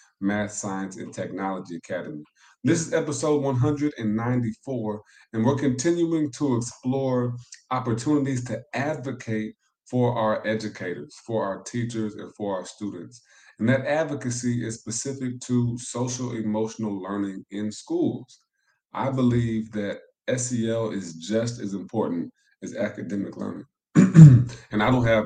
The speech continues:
any idea how we can expect to impact students if we are not supporting teachers. So we've been doing solo episodes for about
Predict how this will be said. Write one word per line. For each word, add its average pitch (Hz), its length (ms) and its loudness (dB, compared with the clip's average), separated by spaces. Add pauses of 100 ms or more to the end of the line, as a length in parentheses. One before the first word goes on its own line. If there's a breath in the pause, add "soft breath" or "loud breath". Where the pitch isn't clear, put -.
(160)
any 160 240 4
idea 120 420 0
how 107 140 -4
we 117 180 -4
can 113 140 -2
expect 104 480 -6
to - 160 -12
impact 120 460 0
students 139 520 -6 (360 loud breath)
if 123 160 0
we 120 160 6
are 90 240 0
not 113 420 -2
supporting 98 800 -6 (160)
teachers. - 580 -8 (320 loud breath)
So 113 160 -2
we've 139 240 4
been 151 200 2
doing 143 400 2
solo 135 460 2
episodes 120 720 -2
for 113 540 -4
about 120 380 -4